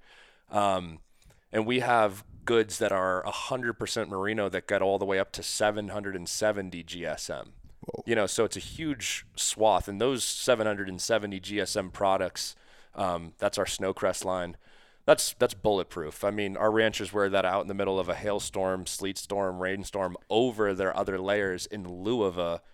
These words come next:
Speaker 1: raincoat.
Speaker 2: Yep.
Speaker 1: You know, it just sloughs right off. I've dumped water directly onto that thing, and
Speaker 2: That's
Speaker 1: it doesn't take at all. It just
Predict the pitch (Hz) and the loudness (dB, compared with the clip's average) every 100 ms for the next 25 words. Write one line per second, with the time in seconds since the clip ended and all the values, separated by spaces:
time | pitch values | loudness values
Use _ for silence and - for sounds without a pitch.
0 | _ _ 90 110 113 - 76 - _ - | _ _ 0 2 0 -4 -8 -8 _ 2
1 | 113 - - 107 98 101 - 101 - - | 2 2 -2 0 2 2 2 -2 -2 -4
2 | 87 98 - 107 98 101 82 95 90 - | 0 -2 0 0 4 4 4 0 -2 -2
3 | 98 107 - 92 104 98 87 90 87 98 | -2 -2 -2 2 4 4 0 -4 0 0
4 | - 104 98 110 123 - 110 127 98 101 | 0 0 0 2 2 4 2 2 2 2
5 | 98 98 - 101 95 95 90 90 87 | 0 -2 -4 -4 0 2 2 0 -10